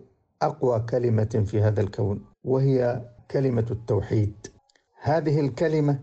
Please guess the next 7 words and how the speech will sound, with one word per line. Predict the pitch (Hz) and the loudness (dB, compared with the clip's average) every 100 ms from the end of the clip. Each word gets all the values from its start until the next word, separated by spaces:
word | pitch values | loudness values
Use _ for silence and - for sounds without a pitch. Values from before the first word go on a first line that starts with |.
| - _ _ - | -8 _ _ -4
التي | 127 143 139 127 | 0 0 0 -2
قامت | - 139 127 117 | 0 0 0 0
بها | 120 | 0
السماوات | 117 - 123 127 135 135 113 | 0 -2 0 2 0 0 0
والأرض، | 110 101 - 123 117 117 - _ | 0 0 0 -2 -4 -10 -18 _
وهي | - 107 117 117 | -4 0 2 2
كلمة | 143 127 117 | 0 0 0